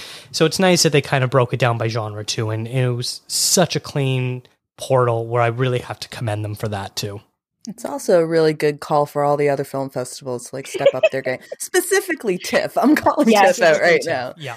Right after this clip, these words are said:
Speaker 3: tiff.
Speaker 2: They need to, like, for one of the largest film festivals in the world, they really
Speaker 3: Ugh.
Speaker 2: need to get their website together and their ticketing process together, um, like, the catalog together. Like, they just need to,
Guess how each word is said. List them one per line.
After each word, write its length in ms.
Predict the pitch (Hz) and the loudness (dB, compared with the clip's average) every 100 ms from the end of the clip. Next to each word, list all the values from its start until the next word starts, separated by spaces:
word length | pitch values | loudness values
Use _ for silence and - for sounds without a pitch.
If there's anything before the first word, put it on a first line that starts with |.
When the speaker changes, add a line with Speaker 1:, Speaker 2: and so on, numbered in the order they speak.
| - - | -10 2
Speaker 3:
tiff. 180 | 277 285 | 4 4
Speaker 2:
They 300 | 330 370 381 | 2 0 0
need 160 | 359 | 0
to, 280 | 349 254 185 | 0 -6 -4
like, 220 | 240 240 233 | -2 -2 -2
for 180 | 277 | -4
one 220 | 254 254 269 | 0 0 0
of 80 | |
the 100 | 254 | -4
largest 560 | 214 202 214 233 233 233 | -8 2 4 6 2 -2
film 180 | 196 190 | -2 -2
festivals 540 | 175 - 170 160 156 | -4 -8 -6 -4 -2
in 100 | 156 | -2
the 60 | 151 | -4
world, 540 | 143 147 139 - 175 | -2 -2 -2 -6 -6
they 240 | 160 170 196 | 2 2 2
really 380 | 170 170 165 156 | 2 4 4 2
Speaker 3:
Ugh. 40 | |
Speaker 2:
need 160 | 143 139 | -2 -4
to 120 | 160 | -6
get 320 | 147 139 - | 0 2 2
their 160 | 139 139 | 0 0
website 500 | 131 131 - 127 104 | 0 -2 -4 -6 -6
together 440 | - 139 127 131 | -6 -2 0 0
and 200 | 92 131 | 0 -2
their 100 | 127 | -4
ticketing 440 | - 165 - 151 151 | -2 -2 0 -2 -2
process 480 | 147 139 - 135 | -2 -2 -4 -8
together, 560 | - 143 131 135 135 131 - - - _ 151 | -8 -6 -4 -2 -4 -4 -12 -20 -20 _ 2
um, 240 | 147 131 | 2 2
like, 160 | 131 - | -2 -6
the 80 | - | -8
catalog 460 | - 202 185 175 | 2 4 6 4
together. 340 | 175 165 156 - 135 | 2 -2 0 -2 -2
Like, 200 | 170 113 | -2 0
they 160 | 196 | 0
just 180 | 214 226 | 0 -2
need 300 | 196 202 220 | -4 -4 -4
to, 220 | 208 160 | 0 0